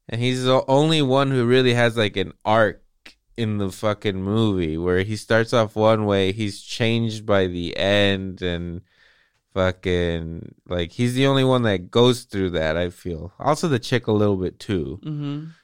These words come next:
Speaker 1: She
Speaker 2: Well,
Speaker 1: it
Speaker 2: she found out about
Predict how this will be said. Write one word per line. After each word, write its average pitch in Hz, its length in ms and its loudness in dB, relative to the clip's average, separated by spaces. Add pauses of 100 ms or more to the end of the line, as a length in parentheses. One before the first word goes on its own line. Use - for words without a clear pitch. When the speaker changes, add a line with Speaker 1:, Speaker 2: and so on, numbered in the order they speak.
(200)
Speaker 1:
She 98 960 -2 (460)
Speaker 2:
Well, - 80 -8
Speaker 1:
it 135 40 -10
Speaker 2:
she 135 200 -10
found 135 400 -6
out 135 320 -2
about 120 420 -8